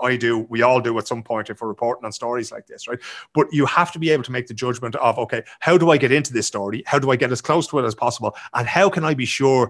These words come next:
that I'm going to get out of it?" And that is literally the rule I have when I go to report.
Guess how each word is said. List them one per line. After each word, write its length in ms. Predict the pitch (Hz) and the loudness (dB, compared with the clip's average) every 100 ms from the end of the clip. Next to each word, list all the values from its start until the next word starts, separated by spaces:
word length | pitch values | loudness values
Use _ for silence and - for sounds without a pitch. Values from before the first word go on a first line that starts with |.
| - - | -2 -2
that 140 | 135 | 2
I'm 160 | 135 131 | 4 2
going 160 | 120 | -2
to 80 | 107 | -2
get 140 | 107 | -2
out 200 | 113 104 | 0 0
of 60 | - | -6
it?" 120 | - - _ | -18 -20 _
And 100 | 139 | 0
that 120 | 165 | 2
is 120 | 160 135 | 2 4
literally 320 | 175 170 156 | 2 4 2
the 80 | 131 | 2
rule 240 | 135 123 | 2 2
I 80 | 113 | 2
have 340 | 120 113 107 - - - | 2 2 2 -4 -20 -2
when 120 | 127 | 2
I 60 | 143 | 2
go 80 | |
to 100 | 139 | 0
report. 340 | 117 135 117 | -2 -2 -2